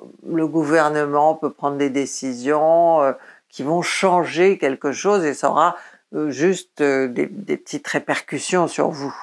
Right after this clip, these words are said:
Troisième décan, euh, c'est Vénus qui est chez vous à présent, hein, et elle est en bon aspect avec Jupiter.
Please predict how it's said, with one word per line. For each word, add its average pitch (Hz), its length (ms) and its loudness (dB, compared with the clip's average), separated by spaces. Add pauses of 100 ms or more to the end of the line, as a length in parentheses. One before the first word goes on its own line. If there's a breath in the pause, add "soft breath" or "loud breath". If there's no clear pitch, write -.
(540 loud breath)
Troisième 240 640 2
décan, 214 880 4 (100)
euh, 165 400 4
c'est 147 500 0
Vénus 233 680 0
qui - 180 0
est 202 100 2
chez 285 140 2
vous 254 300 4
à 165 100 6
présent, 185 720 4
hein, 180 280 4
et 214 260 6
elle 214 200 4
est 202 160 0
en 170 80 4
bon 151 220 0
aspect 139 320 0
avec 139 240 0
Jupiter. 151 680 0